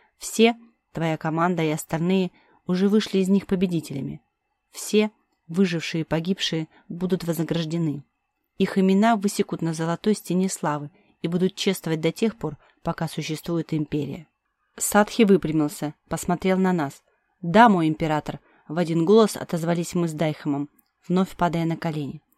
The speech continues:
Наконец, возглавляемые элитной гвардией и предводителем добрались до лагеря. Присутствие императора моментально внесло порядок в окружающий хаос,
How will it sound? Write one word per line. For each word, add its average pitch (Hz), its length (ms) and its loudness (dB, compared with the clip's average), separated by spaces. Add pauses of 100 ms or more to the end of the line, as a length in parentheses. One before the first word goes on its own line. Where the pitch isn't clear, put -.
Наконец, 220 480 4
возглавляемые 208 960 6
элитной 214 300 2
гвардией 190 480 2
и 170 40 -6
предводителем 175 720 0 (220)
добрались 208 460 4
до 247 100 4
лагеря. 156 500 0 (420)
Присутствие 170 540 -2
императора 180 460 2
моментально 170 520 2
внесло 202 340 2
порядок 208 460 2
в 160 40 -4
окружающий 165 520 -2
хаос, 160 480 -4